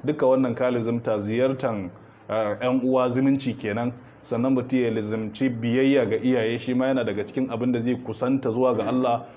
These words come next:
subhanahu wa ta'ala a cikin wannan watan. Sai ga Allah ya sanya ka daga cikin al'utaqa.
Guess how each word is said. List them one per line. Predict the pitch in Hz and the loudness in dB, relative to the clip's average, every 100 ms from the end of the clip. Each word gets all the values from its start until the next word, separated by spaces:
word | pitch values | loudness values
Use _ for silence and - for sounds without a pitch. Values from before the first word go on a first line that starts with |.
| - | -20
subhanahu | - 123 113 120 127 120 120 | -10 -4 -2 0 0 0 0
wa | 123 | 0
ta'ala | 120 110 120 113 | -2 0 0 -2
a | |
cikin | - - 110 | -4 -6 -6
wannan | 113 110 104 | -4 -4 -4
watan. | 104 101 92 - - | -4 -6 -8 -14 -12
Sai | - 135 | -2 0
ga | 120 | 2
Allah | 110 131 120 | 0 0 0
ya | 117 | 0
sanya | 120 117 | -2 -2
ka | 113 | -2
daga | 117 107 | -2 -2
cikin | - 120 120 | -4 -6 -4
al'utaqa. | 117 113 131 131 - 120 117 - | -6 -4 -4 -4 -2 2 2 0